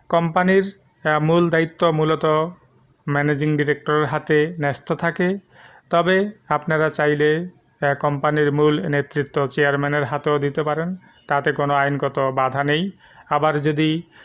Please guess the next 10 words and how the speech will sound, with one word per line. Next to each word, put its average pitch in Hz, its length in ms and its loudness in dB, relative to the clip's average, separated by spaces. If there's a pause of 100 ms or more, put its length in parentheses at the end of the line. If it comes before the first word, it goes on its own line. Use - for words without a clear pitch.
(480)
আহ, 151 180 0
আপনারা 151 520 0
চেয়ারম্যান 151 500 0
এবং 147 300 0
ম্যানেজিং 147 400 0
ডিরেক্টর 143 400 0
দুজনের 147 500 -2
হাতেই 151 340 -2
সমান 143 500 -2
পাওয়ার 139 300 0